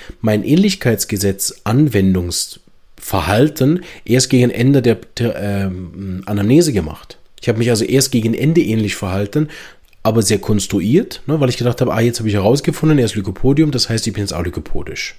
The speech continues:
Was auf eine gewisse Art und Weise sehr gut nachher für mich jetzt nach zehn Jahren sehr gut funktioniert, weil ich dadurch gelernt hab, in den Beratungsphasen, in den Kontrollgesprächen, äh,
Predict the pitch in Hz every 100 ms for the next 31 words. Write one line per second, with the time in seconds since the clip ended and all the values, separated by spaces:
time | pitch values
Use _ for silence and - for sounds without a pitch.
0 | - - - - - - - - - -
1 | - - - - - - - - - -
2 | - - - 120 139 - 131 143 131 160
3 | 165 - 135 143 120 117 107 101 123 143
4 | - 110 113 - 123 156 190 - 127 139
5 | 190 - 120 123 - 95 101 - - -
6 | 107 101 92 107 139 117 117 113 - 107
7 | - 113 151 - 139 - 117 131 - 107
8 | 113 127 127 - 117 101 95 98 127 151
9 | 147 - 127 120 123 120 123 123 123 -
10 | - - 104 101 104 95 - 127 151 -
11 | - 123 123 123 123 117 120 - 117 117
12 | 117 123 120